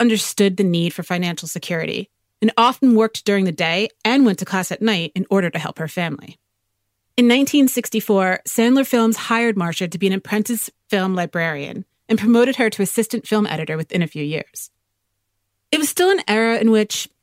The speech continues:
film work was largely seen as a man's world. There were virtually no women represented in camera work or directional positions. Even editing, which was seen as the most female-friendly pieces of filmmaking, was mostly filled by men.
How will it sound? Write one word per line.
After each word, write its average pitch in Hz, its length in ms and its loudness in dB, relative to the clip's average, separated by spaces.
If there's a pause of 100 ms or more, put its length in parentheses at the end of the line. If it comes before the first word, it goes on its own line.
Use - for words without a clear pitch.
film 330 260 0
work 330 240 2
was 233 160 2
largely 214 540 2
seen 185 260 2
as 170 80 -2
a 165 60 -6
man's 160 360 -8
world. - 360 -14 (640)
There 240 100 4
were 269 100 4
virtually 247 560 4
no 202 480 6
women 175 300 0
represented 165 500 -2
in 165 120 -4
camera 170 340 -4
work 165 380 -8 (180)
or 277 180 4
directional 175 520 -2
positions. - 680 -12 (680)
Even 269 320 4
editing, 190 560 2
which 208 420 0
was 214 140 2
seen 233 240 4
as 180 160 0
the 220 160 2
most 196 260 2
female-friendly 226 920 2
pieces 190 420 -2 (100)
of 180 140 -2
filmmaking, 208 680 2 (640)
was 247 180 4
mostly 262 340 4
filled 247 240 2
by 190 140 0
men. 208 240 -2